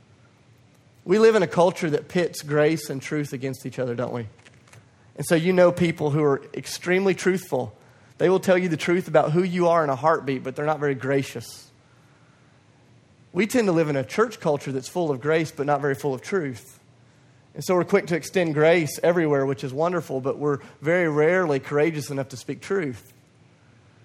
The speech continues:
And to have grace without truth or truth without grace is to not have Jesus, because Jesus is both.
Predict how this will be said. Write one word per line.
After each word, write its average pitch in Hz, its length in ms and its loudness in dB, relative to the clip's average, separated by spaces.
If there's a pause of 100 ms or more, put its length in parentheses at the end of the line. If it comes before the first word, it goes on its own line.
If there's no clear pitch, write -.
(320)
And 170 100 -2
to 175 40 4
have 180 260 4
grace 202 360 2
without 156 260 0
truth 220 320 -2
or 160 100 0
truth 202 360 -4
without 151 320 0
grace 170 320 2
is 139 140 -8
to - 80 -10
not 143 180 0
have 131 180 -6
Jesus, 120 340 -8
because 120 300 -12
Jesus 120 400 -6
is 113 80 -16
both. 117 400 -10